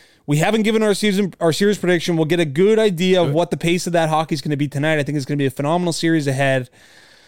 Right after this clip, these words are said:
Speaker 1: I'm taking the Dallas Stars in seven games in this one. Who do you like?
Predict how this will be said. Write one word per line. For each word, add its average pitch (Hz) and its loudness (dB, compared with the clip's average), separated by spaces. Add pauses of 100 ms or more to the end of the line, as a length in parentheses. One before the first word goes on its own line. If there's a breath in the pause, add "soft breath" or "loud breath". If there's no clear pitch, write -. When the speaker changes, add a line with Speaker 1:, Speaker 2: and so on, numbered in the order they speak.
(760 soft breath)
Speaker 1:
I'm 160 -2
taking 240 0
the 226 2
Dallas 170 0
Stars 156 2
in 135 0
seven 156 -2
games 143 0
in 135 0
this 135 -2
one. 127 -2 (140)
Who 165 0
do 190 0
you 185 2
like? 160 0